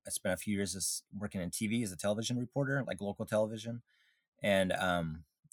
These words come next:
I was thinking of getting out of journalism. I, I, you know, I do have two kids, and I just felt like I wasn't doing a good job of having a, like, kind of a grown-up job that could pay for their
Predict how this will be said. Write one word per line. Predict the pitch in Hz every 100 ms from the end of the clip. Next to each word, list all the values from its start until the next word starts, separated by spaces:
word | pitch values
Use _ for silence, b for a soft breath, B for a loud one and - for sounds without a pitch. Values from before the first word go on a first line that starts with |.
| -
I | 104
was | 98
thinking | 131 120 113
of | 90
getting | 104 98
out | 92
of | 95
journalism. | 92 87 85 82 80 85
I, | 80 80 - _ -
I, | 101
you | 101
know, | 107
I | 95
do | 104 107
have | 104 - -
two | - 110
kids, | - 165 117
and |
I | 104
just | 90 95
felt | - 98 87
like | 90
I | 90
wasn't | 95 95 80 - _ -
doing | 98
a | 90
good | 90
job | 78 87 85
of | 82 76 - _ _ _ _ _ _ _ _
having | - 98 92 85
a, | 82
like, | 87
kind | - 95
of | 82
a |
grown-up | 82 92 92 95 78
job | 101 98 95
that | 87 -
could | - 90
pay | 98 98 95
for | -
their | 90 95